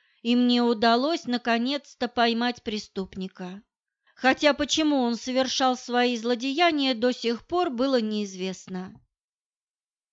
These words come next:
Утром в среду за нами должна была приехать машина. В лагере мы оказались только накануне поздно вечером, и всю ночь я караулила Коробникова,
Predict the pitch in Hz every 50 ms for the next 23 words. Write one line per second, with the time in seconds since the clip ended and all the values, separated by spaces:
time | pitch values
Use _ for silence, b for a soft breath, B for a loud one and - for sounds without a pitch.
0 | _ _ _ _ _ _ _ _ _ _ _ _ _ _ _ _ _ _ _ _
1 | _ _ _ _ _ _ _ 240 254 277 269 - 254 240 247 247 247 - - 302
2 | 311 349 349 269 240 233 214 220 233 240 240 277 294 277 262 262 220 233 226 240
3 | 226 233 247 262 262 233 247 247 240 247 240 - 240 254 247 247 254 254 - 262
4 | 254 - 254 262 269 269 - - - 214 190 190 180 170 - - 220 _ _ _
5 | _ _ _ _ _ _ _ _ 220 226 240 247 240 240 220 214 247 233 240 240
6 | 240 233 240 240 - 247 247 240 247 302 294 277 240 247 247 - - 269 269 262
7 | 254 247 240 240 240 - 240 240 247 254 277 294 269 254 254 247 - 269 269 254
8 | 240 262 269 285 294 262 247 202 190 - - 185 180 185 185 185 185 190 - _
9 | _ _ _ _ _ _ _ _ - 240 247 226 - - 233 233 240 240 240 254
10 | 294 349 349 - - 247 233 233 233 - 226 226 220 220 233 254 269 262 254 247
11 | 240 233 - 240 214 208 202 202 196 190 190 185 190 196 - - 196 185 190 196
12 | 196 196 220